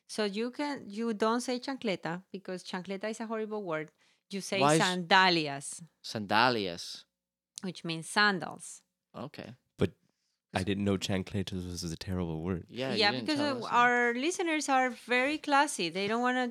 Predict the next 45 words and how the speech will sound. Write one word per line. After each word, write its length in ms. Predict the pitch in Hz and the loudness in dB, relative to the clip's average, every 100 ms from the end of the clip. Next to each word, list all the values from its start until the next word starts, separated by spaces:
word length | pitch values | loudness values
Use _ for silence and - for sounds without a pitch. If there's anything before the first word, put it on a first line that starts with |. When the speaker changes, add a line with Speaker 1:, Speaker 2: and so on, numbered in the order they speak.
| - | -2
Speaker 1:
talk 320 | 254 254 - | -2 -2 -4
like 240 | 202 185 | -6 -4
that. 260 | 151 139 - _ - - _ _ _ | -4 -4 -8 _ -20 -20 _ _ _
Even 260 | - 202 214 | -8 -6 -2
though 180 | 208 208 | 2 2
I'm 160 | 196 | 2
the 100 | 196 | 0
one 240 | 185 196 214 | -2 -2 -4
<laughs> 80 | |
teaching 420 | - 233 - - 202 | 2 6 8 8 8
chancleta. 1300 | - - - 247 - 440 440 - 415 - 453 - - - | 12 10 12 8 10 8 10 8 6 8 6 6 -2 -2
Speaker 2:
Why 260 | - 127 151 | 4 8 8
is 200 | 170 156 | 6 4
chancleta 680 | - 165 151 151 175 170 | 2 2 2 2 2 2
a 20 | 117 | 2
bad 220 | 113 101 | 4 2
word? 340 | 92 85 82 - _ | 0 -4 -4 -8 _
Speaker 1:
It's 200 | 320 403 | -4 -2
not 220 | - 226 | 2 2
a 60 | 214 | 2
bad 280 | 165 160 160 | 0 0 -2
word, 420 | 160 165 165 165 156 | -4 -2 0 0 0
but 100 | 190 | 0
it's 140 | 220 | 4
Speaker 2:
Flip-flop. 20 | 247 | 4
Speaker 1:
like 100 | 233 | 2
saying 240 | 220 190 | -2 -2
flip-flop, 680 | 185 - 190 180 175 151 147 | -4 -2 -2 -2 0 0 0
so 160 | - 175 | -4 -4
it's 220 | 165 - | -4 -2
not 200 | 196 180 | -2 0
like 200 | 180 170 | -2 0
Speaker 3:
In-, 140 | 87 - - | 0 -2 -2
instead 280 | 101 - 92 | 0 4 4
of 80 | - | 4
saying 220 | 82 71 | 0 -2
sandals. 520 | - 65 - - - - | -4 -6 -6 -14 -12 -4
Speaker 1:
Instead 320 | 214 190 190 | 0 2 2
of 100 | 170 | -2
Speaker 2:
Oh. 20 | |
Speaker 1:
saying 160 | 165 147 | -4 -6
sa-, 60 | - | -6
it's 120 | 254 | -2
not 180 | 311 294 | 0 0
a, 220 | 240 | -2